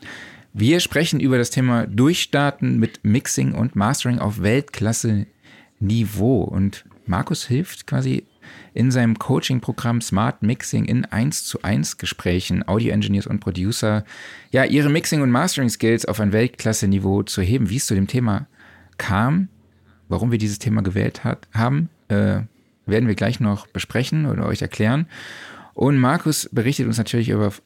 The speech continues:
von seinem Mixing-Konzept, wie sie, erklärt uns seinen Workflow und verrät, welche Fehler oft im Mixing oder Mastering auch gemacht werden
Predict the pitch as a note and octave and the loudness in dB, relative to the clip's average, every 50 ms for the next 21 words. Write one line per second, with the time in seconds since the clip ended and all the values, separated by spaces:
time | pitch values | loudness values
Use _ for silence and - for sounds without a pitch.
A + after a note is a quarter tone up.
0 | _ _ - - A2 A2 A#2 A2 G2 G2+ G2 G#2 G#2 G#2 G2+ G2 G2 F#2+ F#2 F#2 | _ _ -4 0 2 2 4 4 4 4 4 4 4 4 4 4 2 2 0 0
1 | G2+ F#2+ A2 G#2+ - - A2+ A2 - - G#2 G#2 - - G#2+ G#2 - - - F#2 | 0 0 0 0 0 0 -2 -2 0 -2 -2 -2 -2 -2 -2 -2 -4 -6 -6 -4
2 | G2 F#2+ G2 G2 F#2 - - - - G#2+ G2+ G2+ G2+ G2+ G2+ - - G2 F#2+ F#2 | -2 0 0 0 -2 -2 -4 -2 0 0 0 2 0 -2 -2 -2 0 0 0 0
3 | E2+ F2+ G2+ A#2+ - - - - F#2+ F#2 F#2 F#2+ - - F2+ - G#2 G#2+ G#2+ - | 2 0 0 0 -2 -4 -4 -2 0 2 2 0 -2 -4 -4 -2 -2 -2 -2 -2
4 | G2 G#2 - - - - C#3 C#3+ C3 - - - - - - G#2 A#2 A#2+ - - | -2 -2 -2 -4 -2 0 2 2 2 2 0 -2 -2 0 0 0 0 0 0 -2
5 | A#2+ A2 G#2 F#2+ F#2 F#2 G2 G#2+ B2+ D3 - - G#2+ - G2 F#2+ - - A2 A#2+ | 0 0 2 2 2 4 4 2 2 0 0 -2 -2 -2 -2 -2 -2 -2 -2 0
6 | B2+ C3+ - - - A#2+ A#2+ A#2+ A#2+ B2 A#2+ A#2 | 0 -2 -2 -2 0 2 2 4 4 2 2 0